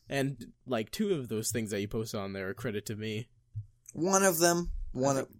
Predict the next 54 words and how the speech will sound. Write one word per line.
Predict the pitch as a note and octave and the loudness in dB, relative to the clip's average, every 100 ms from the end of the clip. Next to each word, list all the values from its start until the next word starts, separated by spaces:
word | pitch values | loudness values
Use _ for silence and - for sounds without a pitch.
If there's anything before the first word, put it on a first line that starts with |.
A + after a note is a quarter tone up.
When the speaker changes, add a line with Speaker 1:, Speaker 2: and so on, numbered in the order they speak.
| - | -6
Speaker 1:
I | |
think | E3 - | -4 -2
two | G3+ F4 | 2 2
of | C3+ | 0
them, | G2+ A2+ | -4 -8
isn't | C3+ C#3 E3 | -8 -8 -8
it? | - _ | -12 _
Yeah, | - F3+ | 2 4
two. | A#3 A3+ | 6 4
Speaker 2:
No. | B2 B2 A#2 - | 4 2 0 4
Speaker 1:
Yeah, | G#3+ | 4
Speaker 2:
Which | G3+ - E3 | 6 4 4
Speaker 1:
'cause | |
Speaker 2:
one? | C#3+ G#2 - _ - - | 4 2 -2 _ -14 2
Speaker 1:
I | D#3 | 4
recorded | A3 F#3+ - G#3 F#3 D#3+ | 6 6 8 8 8 6
that, | C#3+ C#3 C3 E3 - _ _ | 6 6 4 -2 -6 _ _
that, | C#3 C3 B2+ - _ _ _ _ _ | -2 0 0 -6 _ _ _ _ _
uh, | C3 B2 A#2+ A2+ | -2 0 0 0
that | A#2+ A#2 - | -2 -4 6
Speaker 2:
Yeah, | F#3 | 8
yeah, | F3 | 8
the | B2+ D3 | 8 8
Speaker 1:
quadruple | B2+ B2+ C3 B2 | 8 6 4 2
Speaker 2:
fuse | A2+ A#2+ A#2 | 4 6 6
Speaker 1:
C | |
four | A#2+ | 4
Speaker 2:
one. | B2 E3 - - | 2 0 -6 -4
Speaker 1:
and | D3 D#3+ | 2 2
the | D3 D3 | 2 0
co-, | D3 C#3+ | -2 -4
fuse | - E3+ D#3 | 0 2 2
one. | A#2 G2+ C#3 - _ _ _ - _ _ _ _ _ | 0 -2 -4 -8 _ _ _ -20 _ _ _ _ _
Speaker 2:
You | - A3 | -2 0
didn't | C#4 | 2
record | A3 E3 B2 | 4 6 6
the | |
C | A#2+ C3 | 6 4
four. | G#2 A#2 | 4 4
Oh, | D#3 E3 | 8 8
you | F3 | 8
did | A3 | 6
record | G3 E3+ C#3+ | 4 6 4
the, | C3 A2+ A2+ A#2+ | 4 0 -4 0
uh, | B2 A2 | 4 6
C | G#2 B2 | 6 4
four | A#2 G#2 | 4 4
one, | G2 G2+ | 4 4
but | A#2 A#2 | 4 4
I | C3+ | 4
didn't | D3 | 2
credit | C3+ B2+ A2+ | 4 4 4
to | - | 2
you | G#2 | 0